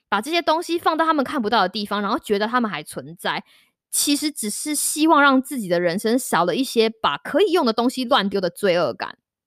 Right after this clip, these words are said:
我老实告诉你，因为我有个朋友就是这样告诉我，我只是问他说：“啊，为什么不丢？”他说：“啊，那东西很可以，都可以用啊，是不是？总有一天用得到啊。”我心想说：“真的，我那个时候 <laughs>脏话都快出来了。”心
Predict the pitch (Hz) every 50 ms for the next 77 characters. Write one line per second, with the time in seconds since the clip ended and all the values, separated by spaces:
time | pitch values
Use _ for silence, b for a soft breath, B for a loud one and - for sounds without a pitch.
0 | _ - 202 220 247 247 220 175 185 - - 208 185 170 175 - 165 101 113 226
1 | 233 214 196 151 143 165 - - 165 127 87 - 185 - 185 196 175 160 - 160
2 | 92 - - - - 156 123 104 131 208 - 208 220 254 247 240 240 233 247 226
3 | 262 262 262 277 - - 80 160 - - - - 156 160 196 226 254 277 294 B
4 | B B B B B B B - 170 196 247 269 262 285 294 311 277 277 - -
5 | 311 302 269 - _ - 392 - 370 339 302 294 339 392 415 392 370 359 359 359
6 | 359 349 359 349 359 370 370 - 349 339 359 - B B B B _ - - 277
7 | 311 370 370 349 277 302 339 330 - - 359 311 330 320 349 320 277 262 262 -
8 | _ - 381 370 330 302 269 262 262 269 320 - 370 381 294 302 311 - 392 403
9 | 427 403 _ _ _ _ - 508 508 508 523 508 440 359 349 427 480 453 - 453
10 | 440 - _ _ _ _ _ _ - - - - _ B B B B B B B
11 | B B B B B B _ _ _ _ _ _ _ _ _ _ _ _ - 494
12 | 508 554 571 571 523 453 480 - 523 466 - - 427 427 453 415 339 330 415 -
13 | 480